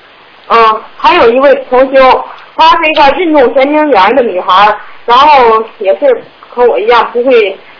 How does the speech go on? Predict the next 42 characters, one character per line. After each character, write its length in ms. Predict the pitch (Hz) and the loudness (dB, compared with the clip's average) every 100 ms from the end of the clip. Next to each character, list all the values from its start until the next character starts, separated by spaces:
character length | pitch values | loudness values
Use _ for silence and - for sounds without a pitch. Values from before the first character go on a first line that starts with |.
| - | -6
还 60 | 233 | 0
坐 120 | 262 | 2
轮 140 | 240 254 | 2 0
椅 160 | - | -2
呢。 200 | 185 190 - - - - | -2 -2 -4 -14 -18 -2
然 100 | 240 | 2
后 180 | 269 247 | 2 0
医 60 | 285 | 0
生 280 | 285 285 285 | 2 2 2
说 180 | 285 285 | 2 2
她 220 | 285 285 277 - - - - - - - | 2 2 0 -8 -20 -20 -20 -20 -20 -4
只 120 | 453 415 | -2 2
能 120 | 427 302 | 2 0
活 160 | 247 240 - | 2 2 2
五 100 | - | -2
年 260 | 180 226 226 | -4 0 2
了， 280 | 226 - - - - - - | 2 0 -8 -20 -20 -20 -4
她 80 | 269 277 | -2 0
是 100 | 269 - | 0 -2
八 160 | 277 277 | 0 0
五 160 | 240 190 | 0 -4
年 160 | 220 | -4
的 80 | 254 196 | -6 -6
牛， 420 | 180 196 240 240 - - _ - _ - | -2 0 0 -2 -10 -20 _ -20 _ -4
然 140 | 220 | 0
后 280 | 262 254 233 | 2 2 0
她， 240 | 277 285 294 285 - - _ - | 0 2 0 -4 -20 -20 _ -2
她 140 | 277 262 202 | -2 -2 -4
也 100 | 190 | -6
是 260 | 226 262 - - - | -2 -2 -2 -12 -14
每 160 | 220 - | -10 -2
天 340 | 269 285 269 - 285 | 0 0 -4 -6 -2
坚 180 | 277 | 0
持 100 | 247 240 | 2 2
念 200 | 262 226 | 0 0
小 100 | 175 180 | -2 -2
房 260 | 165 190 | -4 -2
子 80 | 233 208 | -2 -2
呢。 80 | 170 - - - | -4 -10 -20 -12
您 320 | 202 233 269 262 | -4 0 0 -2
帮 200 | 277 262 254 | 0 0 2
她 160 | 262 | 0